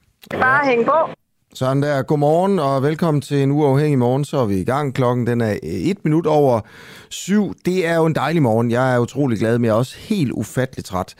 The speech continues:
Speaker 2: Øh, fordi jeg var inde på Christiansborg sammen med resten af holdet på Den Uafhængige. Vi dækkede, øh, valg-, øh, valgaften. Det her interview er for eksempel derfra. Det var, øh, Dansk Folkepartis partisekretær Jens Vornø, som, øh,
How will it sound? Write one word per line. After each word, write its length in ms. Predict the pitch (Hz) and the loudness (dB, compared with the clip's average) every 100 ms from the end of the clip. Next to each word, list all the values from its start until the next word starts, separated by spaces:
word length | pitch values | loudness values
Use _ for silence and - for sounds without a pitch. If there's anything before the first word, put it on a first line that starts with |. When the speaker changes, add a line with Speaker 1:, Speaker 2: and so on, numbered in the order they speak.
| - - - - | -20 -20 -20 -8
Speaker 2:
Øh, 400 | - 117 113 113 | -4 0 2 0
fordi 320 | 110 143 165 143 | 0 0 0 0
jeg 140 | 139 | 0
var 180 | 160 175 | 0 0
inde 240 | 160 185 | 2 2
på 180 | 175 135 | 2 0
Christiansborg 520 | 147 135 131 147 175 | 0 -4 -4 0 0
sammen 240 | 143 135 131 | 0 0 0
med 80 | 135 | 0
resten 200 | 151 123 | -2 0
af 60 | |
holdet 280 | 131 156 131 | 0 0 0
på 240 | - 110 | 0 0
Den 260 | 107 107 101 | 0 0 0
Uafhængige. 500 | 90 98 101 156 135 | 0 2 2 2 0
Vi 100 | 107 | 0
dækkede, 480 | 123 135 127 104 95 | 0 0 2 2 2
øh, 60 | |
valg-, 220 | 90 113 - _ _ - | 0 -2 -4 _ _ -4
øh, 160 | 151 113 | 0 2
valgaften. 520 | 139 180 143 123 85 - _ _ _ - | 0 0 -2 -2 -4 -6 _ _ _ -8
Det 180 | 123 170 | -2 0
her 60 | 165 | 0
interview 400 | 143 139 156 196 | -2 2 2 4
er 100 | 135 | 2
for 140 | 120 | -2
eksempel 320 | 104 139 107 | -2 -4 -2
derfra. 400 | 139 104 123 135 - - - - | -2 0 0 -2 -6 -20 -20 -6
Det 100 | 113 | -2
var, 320 | 117 113 104 | 0 2 2
øh, 140 | 98 92 - | 2 0 -2
Dansk 180 | 117 113 | -4 -2
Folkepartis 500 | 117 131 110 - 113 - | -2 -2 -6 -4 -4 -4
partisekretær 840 | 107 - 135 104 - 85 104 92 - - - - | -6 -4 -4 -4 -6 -4 -2 -2 -4 -16 -10 -4
Jens 220 | 104 - | -4 0
Vornø, 440 | 104 120 127 107 | 2 2 2 0
som, 420 | - - 107 101 98 | -2 -2 0 0 0
øh, 220 | 92 | 0